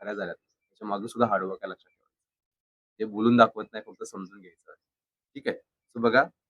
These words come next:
बारा तारखेला बघा आता. आणि पोलीस शिपाई पदाची लेखी परीक्षा दिनांक बारा एक दोन हजार पंचवीस रोजी सकाळी साडे वाजता, साडे दहा वाजता घेण्यात येणार आहे. तिसरा पेपर दुसऱ्या दिवशी आहे, तो आहे कॉन्स्टेबलचा.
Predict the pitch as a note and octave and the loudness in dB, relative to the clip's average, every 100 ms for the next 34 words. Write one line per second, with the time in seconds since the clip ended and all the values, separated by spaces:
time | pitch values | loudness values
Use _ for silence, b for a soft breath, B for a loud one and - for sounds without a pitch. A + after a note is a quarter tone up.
0 | _ _ _ _ _ _ _ _ _ _ | _ _ _ _ _ _ _ _ _ _
1 | A2 A2+ C3+ B2 A2+ G2+ G#2 B2 G#2+ G2 | 6 6 8 4 4 2 6 6 4 -8
2 | _ _ _ _ _ _ _ _ _ _ | _ _ _ _ _ _ _ _ _ _
3 | _ - C3 D3 - C3+ C#3 C#3 C#3+ C3+ | _ 4 4 4 2 2 2 -2 -2 0
4 | B2+ A#2+ B2+ A#2 A#2 A#2 A2 A#2+ A#2 A#2 | 0 0 0 -6 -6 -12 -10 -8 0 0
5 | A2+ - G#2+ A2 B2+ - A#2 A2 A2 G#2+ | 0 2 4 6 4 4 -4 -4 -8 -8
6 | G#2+ G2+ B2+ A#2 G2+ G#2 - - A2 - | -10 -10 -10 -8 -10 -10 -16 -8 -6 2
7 | G#2 A2 A2 G2+ - G#2 - - G#2 A2 | 2 4 2 2 -4 -10 -10 -14 -10 0
8 | B2 A2+ G#2 G#2+ G2+ F#2 - _ - - | 6 6 4 -6 -14 -16 -20 _ -20 -20
9 | _ _ _ _ _ _ - - C#3 C3+ | _ _ _ _ _ _ -10 4 6 6
10 | G#2 E2 - _ _ _ - A2+ B2+ B2+ | 0 -4 -20 _ _ _ -14 -6 2 2
11 | A2 G#2 G2 A#2 _ _ _ _ A#2 G#2+ | 4 2 2 -10 _ _ _ _ 2 2
12 | A#2 A#2+ A2+ A2+ B2+ A#2 F#2 G#2 | -2 -2 -4 -4 -2 0 0 -4